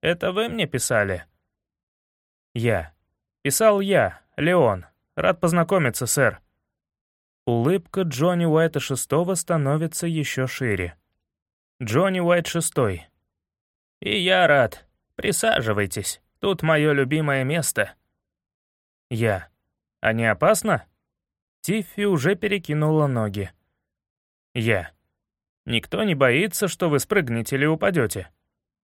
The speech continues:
Джонни Уайт шестой. «Нет, меня здесь все знают». Весело машет продавцу сахарной ваты, который также весело показывает ему кукиш.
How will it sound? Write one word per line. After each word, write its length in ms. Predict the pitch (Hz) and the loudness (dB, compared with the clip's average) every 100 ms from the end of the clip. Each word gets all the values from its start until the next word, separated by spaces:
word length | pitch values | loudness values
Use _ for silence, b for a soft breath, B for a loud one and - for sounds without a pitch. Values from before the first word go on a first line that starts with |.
| _ _ _ _ _ _ _ _ | _ _ _ _ _ _ _ _
Джонни 400 | 104 101 196 190 | -4 0 2 2
Уайт 300 | 185 156 160 | 2 4 2
шестой. 580 | - 165 - 131 92 - _ _ _ _ _ _ _ _ _ | 0 -6 -2 -2 -2 -8 _ _ _ _ _ _ _ _ _
«Нет, 440 | - 135 - - | -6 -2 0 -2
меня 360 | 151 165 180 180 | -2 0 0 0
здесь 300 | 117 151 143 | 0 -2 -2
все 240 | - 196 | -2 -2
знают». 560 | 131 165 185 117 90 - - _ _ _ _ _ _ _ _ | 0 0 0 0 -2 -12 -20 _ _ _ _ _ _ _ _
Весело 580 | 104 107 190 - 190 175 | -2 0 0 0 0 2
машет 400 | 165 180 - 170 | 2 0 -4 -4
продавцу 480 | 175 156 147 - 170 | -2 0 -2 -2 -4
сахарной 560 | - 151 - 139 135 | 0 0 -2 -4 -2
ваты, 340 | 120 180 185 185 | 2 0 0 -2
который 400 | 170 156 202 190 | -2 -2 -2 -2
также 420 | - 202 135 143 | -2 -2 0 -2
весело 400 | 143 180 170 151 | 0 -2 0 0
показывает 720 | 139 131 160 147 147 147 139 | 0 0 0 0 0 0 -2
ему 200 | 147 151 | -2 -2
кукиш. 500 | 160 131 90 87 - | -2 -4 -4 -8 -10